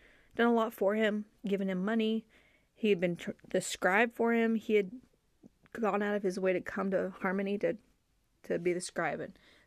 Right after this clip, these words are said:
so Joseph, you know, this was his friend and someone that he really cared about and wanted to, you know, repay a little bit, I'm sure. And so, um, yes,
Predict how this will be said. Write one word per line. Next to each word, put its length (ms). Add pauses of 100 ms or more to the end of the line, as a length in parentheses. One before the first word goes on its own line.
so 80
Joseph, 520 (360)
you 80
know, 120
this 200
was 160
his 140
friend 340
and 140
someone 240
that 60
he 100
really 240
cared 220
about 280 (300)
and 220
wanted 300
to, 280 (320)
you 120
know, 60
repay 360
a 80
little 160
bit, 160
I'm 120
sure. 380 (840)
And 360
so, 520 (1700)
um, 640 (640)
yes, 460